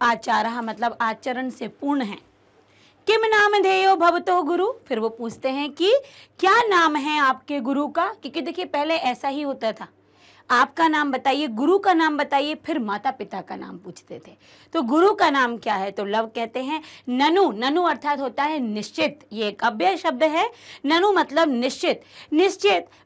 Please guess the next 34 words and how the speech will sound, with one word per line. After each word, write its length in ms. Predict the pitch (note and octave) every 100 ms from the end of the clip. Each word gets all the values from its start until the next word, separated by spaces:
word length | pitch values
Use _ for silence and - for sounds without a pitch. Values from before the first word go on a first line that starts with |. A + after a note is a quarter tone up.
| A#3+
भगवान 460 | B3+ A#3 C#4+ D#4
वाल्मीकि, 720 | G3+ G3+ A#3+ F4+ F#4+ G#4+ - _ -
निश्चित 360 | A3 - B3+ A3+
ही 80 | D4
भगवान 400 | A3 G3+ A3+ G#3
वाल्मीकि 440 | F3 F3 C4 G4
हमारे 320 | G#4+ G4+ G4+
गुरु 320 | D4 E4+ E4+
हैं। 180 | D4+ - _ _ _ _ _ _ C#4
तो 80 |
राम 320 | A#3 A#3 D4 D#4+
कहते 300 | E4 E4 F4
हैं, 220 | F4+ A#4 - _ _ -
"केन 300 | E4+ G#4 A4+
संबंधेन, 720 | A4 F#4+ F#4 F#4+ F4+ F#4 F#4 G4+ _ _ _ _
किस 240 | G#4 A4 -
संबंध 440 | E4 D#4 E4 D4+
से 200 | D#4 D#4+
है, 140 | D#4
ऐसा 320 | D#4+ C#4 - D4
क्या 280 | D#4 D#4
संबंध 460 | E4 D#4+ C#4+ D4 D4
है 160 | D4 C#4+
कि 120 | D4
वाल्मीकि 480 | A3 B3 C4 C#4 D4
आपके 400 | G#3 - - D4+
गुरु 240 | D4+ E4
हो 160 | E4 D4+
गए?" 160 | F4 A4 _ _ - - _
तो 100 | C4
लव 280 | B3+ A#3+ D4+
कहते 380 | D#4 C#4+ C#4 C#4+
हैं, 240 | C#4+ E4 F#4 - - C#4+
"उपनयनोपदेशेन", 1800 | G#4+ G#4+ E4 D#4 D4 D4 D#4 G4 G4+ D4+ A#3 G#3+ G3 - B3 D#4+ C4+ E3+